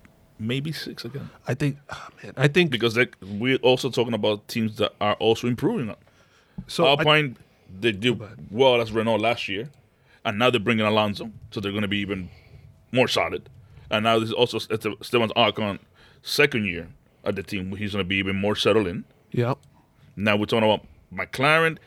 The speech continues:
Speaker 1: and Aston Martin, where they were at the end of the last year because of the punishment that, you know, Racing Point received. They were fighting a little more. They were
Speaker 2: Yeah.
Speaker 1: but they have to get through McLaren, regardless if McLaren,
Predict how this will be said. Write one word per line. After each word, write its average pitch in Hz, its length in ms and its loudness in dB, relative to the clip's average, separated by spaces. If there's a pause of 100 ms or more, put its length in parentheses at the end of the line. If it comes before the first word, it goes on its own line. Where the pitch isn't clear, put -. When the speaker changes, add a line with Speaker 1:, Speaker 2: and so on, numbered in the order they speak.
(340)
Speaker 1:
and 113 260 2 (100)
Aston 139 340 0
Martin, 101 440 -2
where 101 100 -2
they 98 100 -2
were 101 140 2 (320)
at 95 140 -2
the 107 80 -2
end 131 80 2
of 123 40 0
the 120 180 2
last 135 300 4
year 110 200 2 (180)
because 120 380 2
of 104 100 2
the 95 280 2 (560)
punishment 127 480 2
that, 98 260 0 (640)
you 113 80 -4
know, 104 100 -2
Racing 117 360 2
Point 107 260 -2
received. 104 540 -4 (280)
They 120 120 4
were 117 120 4
fighting 107 420 2
a 95 60 -4
little 98 160 -2
more. 90 280 -6 (260)
They 101 80 -2
were 107 60 2
Speaker 2:
Yeah. 107 220 -2
Speaker 1:
but 107 360 2 (800)
they 120 160 2
have 107 260 0
to 120 100 -4
get 113 180 0
through 135 140 -4
McLaren, 147 340 -2
regardless 165 400 4
if 175 80 -2
McLaren, 147 460 0